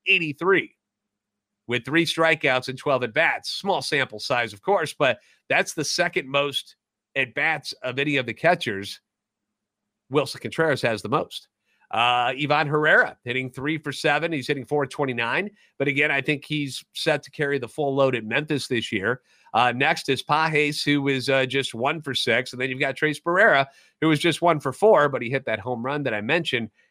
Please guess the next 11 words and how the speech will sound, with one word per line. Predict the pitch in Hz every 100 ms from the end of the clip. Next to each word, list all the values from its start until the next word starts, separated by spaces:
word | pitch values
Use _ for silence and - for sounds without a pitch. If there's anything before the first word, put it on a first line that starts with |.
| _
And | 120 113 104 92 - _ _ _ _ _ _ _
I | 107
guess | 110 131
people | - 117 117
have | 95
been | 101
talking | 120 131 -
about | 117 104 98
his | 95
offensive | 110 110 104 -
capabilities, | - 120 110 87 123 139 104 95 -